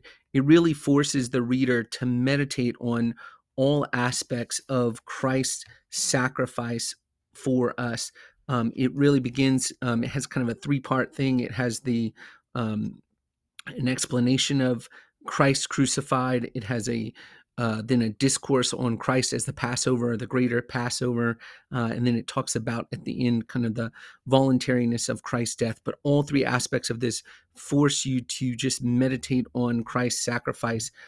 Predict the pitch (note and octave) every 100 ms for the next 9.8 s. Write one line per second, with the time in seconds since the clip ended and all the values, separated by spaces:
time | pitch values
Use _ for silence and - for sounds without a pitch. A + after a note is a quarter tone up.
0 | - - B2+ A2+ A2+ - - C3 C3 C#3+
1 | C#3+ C3 A#2 - A#2+ B2 C#3 D#3+ A#2+ C#3+
2 | C#3 C3 B2 B2 - - - B2 A2+ C#3+
3 | - C#3 C3+ C#3 D#3+ F3+ D#3 C3 - -
4 | D#3+ D3 C3 A#2+ - A2+ B2 - C3 B2
5 | - C#3 B2+ C3+ B2+ C3+ C3+ C3+ B2+ A#2+
6 | A2+ - - - _ - B2+ A2+ A2 A2
7 | G#2 - _ _ _ - - C#3 C3+ B2
8 | C3+ - B2+ A#2 A#2+ - - A#2+ - C#3+
9 | B2 B2 A#2+ A2+ - B2 A2